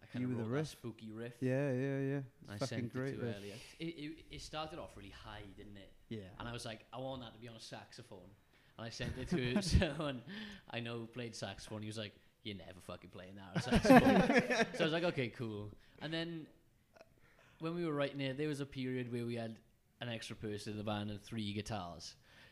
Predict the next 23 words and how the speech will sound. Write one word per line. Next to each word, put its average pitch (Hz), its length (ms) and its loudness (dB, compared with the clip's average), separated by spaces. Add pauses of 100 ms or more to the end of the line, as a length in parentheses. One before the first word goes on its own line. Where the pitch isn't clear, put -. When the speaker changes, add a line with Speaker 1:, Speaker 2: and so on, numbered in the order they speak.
(100)
Speaker 1:
And 107 80 -2
we 110 80 4
were 107 60 4
like, 104 260 0 (380)
it 123 60 -2
was, 113 120 -2
like, 104 220 -4 (140)
all 110 220 -4
spaced 113 580 -4
out 107 280 -6
and 107 120 -8
that, 98 360 -10
and, 107 120 -12
like, 98 280 -12 (180)
separated. 101 960 -8 (460)
And 113 100 -2
that 113 120 0
didn't 110 220 -6
work. 101 240 -8 (100)
And 123 100 -6
I 120 80 -4
was 113 120 -6
like, 113 240 -10